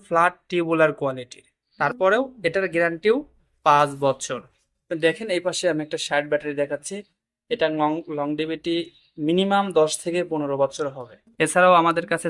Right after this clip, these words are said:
সোলার ব্যাটারি পাবেন সাইপ পাওয়ার। সাইপ পাওয়ারের ব্যাটারিগুলাও রহিমা আফরোজের মতনই টল টিউবুলারের কোয়ালিটিতে তৈরি করা। এদের ষাট অ্যাম্পিয়ার হয়, আশি হয়, একশো তিরিশ হয়, একশো হয়। এদেরটাও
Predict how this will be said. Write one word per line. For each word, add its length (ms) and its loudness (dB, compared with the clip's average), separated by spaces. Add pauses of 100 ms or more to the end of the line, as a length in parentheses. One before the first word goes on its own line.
সোলার 260 2
ব্যাটারি 280 2 (100)
পাবেন 260 2 (280)
সাইপ 280 -2 (100)
পাওয়ার। 300 2 (380)
সাইপ 280 2 (100)
পাওয়ারের 440 4 (480)
ব্যাটারিগুলাও 640 2 (500)
রহিমা 340 4
আফরোজের 420 -2
মতনই 340 -4 (300)
টল 200 2 (240)
টিউবুলারের 600 2 (100)
কোয়ালিটিতে 480 -2 (120)
তৈরি 260 -4
করা। 180 -4 (720)
এদের 320 2 (540)
ষাট 320 2
অ্যাম্পিয়ার 420 2
হয়, 180 -2 (340)
আশি 340 0 (100)
হয়, 180 2 (680)
একশো 280 -2 (100)
তিরিশ 360 -4
হয়, 160 0 (280)
একশো 340 -6
হয়। 180 -2 (540)
এদেরটাও 340 0